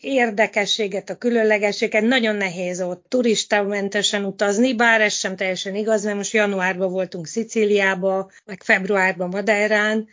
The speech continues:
de valahogy nem tudom, valahogy Európa már túlságosan fel van fedezve. Na, ezt én nagyon szépen megfogalmaztam.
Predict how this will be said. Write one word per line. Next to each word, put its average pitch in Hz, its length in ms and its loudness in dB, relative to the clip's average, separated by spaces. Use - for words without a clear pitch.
de 233 160 2
valahogy 262 500 4
nem 233 220 2
tudom, 196 320 -4
valahogy 233 540 2
Európa 226 520 2
már 208 240 0
túlságosan 185 920 -4
fel 214 160 4
van 156 160 -6
fedezve. 151 800 -10
Na, 180 220 -10
ezt 175 180 -10
én 180 120 -4
nagyon 180 300 0
szépen 170 440 -6
megfogalmaztam. 175 1080 -4